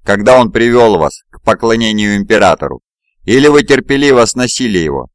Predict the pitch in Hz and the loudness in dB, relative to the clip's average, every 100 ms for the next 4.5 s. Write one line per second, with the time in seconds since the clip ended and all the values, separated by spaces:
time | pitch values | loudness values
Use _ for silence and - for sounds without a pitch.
0 | _ - 104 123 139 127 110 - 117 - | _ -4 -2 0 2 2 0 -4 -6 -4
1 | 120 123 113 - 117 113 123 110 76 - | -4 -4 -4 -4 -4 0 0 0 -4 -8
2 | 80 107 113 110 110 110 - 117 113 - | -4 -2 -2 0 0 -2 -2 -2 -2 -4
3 | - - 95 95 101 92 - 92 85 92 | -10 -4 -2 0 -2 -2 -4 -8 -2 0
4 | 85 - 71 65 | 0 -2 -10 -12